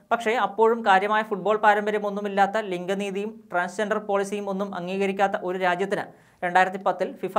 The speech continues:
പൊടുന്നനെ ലോകകപ്പ് അനുവദിച്ചതിന്റെ കാരണം ഇന്നും ദുരൂഹമാണെന്നും വിദേശ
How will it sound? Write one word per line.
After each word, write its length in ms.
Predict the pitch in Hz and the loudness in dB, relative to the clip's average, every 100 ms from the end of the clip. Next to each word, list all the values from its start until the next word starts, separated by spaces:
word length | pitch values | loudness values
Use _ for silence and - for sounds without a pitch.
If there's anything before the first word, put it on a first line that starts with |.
| - | 0
പൊടുന്നനെ 360 | - 185 185 190 196 | 2 0 -2 -2 0
ലോകകപ്പ് 400 | 175 196 202 202 | 0 0 -2 -2
അനുവദിച്ചതിന്റെ 540 | 185 196 196 196 196 196 | -2 -2 -2 -4 -4 0
കാരണം 320 | 175 185 190 190 | 2 2 -2 -6
ഇന്നും 200 | 175 180 - - 170 | -6 -6 -10 -8 -2
ദുരൂഹമാണെന്നും 600 | 170 190 196 202 190 - - _ - | 0 2 4 2 2 -8 -20 _ -4
വിദേശ 220 | 185 208 | -2 0